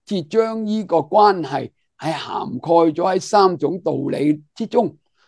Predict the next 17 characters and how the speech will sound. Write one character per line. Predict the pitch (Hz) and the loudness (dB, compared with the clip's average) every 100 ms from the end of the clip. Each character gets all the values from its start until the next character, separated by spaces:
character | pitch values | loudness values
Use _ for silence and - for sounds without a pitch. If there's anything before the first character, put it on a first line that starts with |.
| _ - | _ 2
包 | 190 175 | 4 4
括 | 165 | 2
增 | 151 214 208 | 2 2 0
上 | 175 156 143 | 0 0 0
緣、 | 131 117 - _ _ _ _ | -2 -6 -14 _ _ _ _
同 | - 135 127 135 | -10 -6 -4 0
類 | 151 147 | 2 4
嘅 | 170 | 2
因 | 190 220 170 - _ _ - | 4 2 0 -8 _ _ -14
同 | 107 | -6
埋 | 117 113 - | -6 -6 -10
等 | 110 147 202 226 240 - | -8 -4 -2 0 0 -4
流 | - 127 87 117 | -8 -8 -8 -2
嘅 | 143 135 | -2 -2
果 | - 120 - - _ _ _ _ | -2 2 2 0 _ _ _ _
咁 | - | -8
樣。 | 120 110 | -8 -8